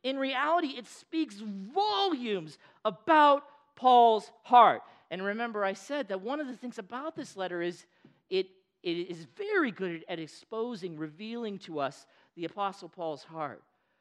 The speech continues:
which is inspiring, convicting,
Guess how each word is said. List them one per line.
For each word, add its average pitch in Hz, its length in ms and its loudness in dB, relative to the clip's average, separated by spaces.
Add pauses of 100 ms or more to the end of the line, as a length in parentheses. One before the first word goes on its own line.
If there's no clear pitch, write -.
(120)
which 165 320 -6
is 156 800 -6 (1700)
inspiring, 156 760 -10 (2500)
convicting, 151 720 -14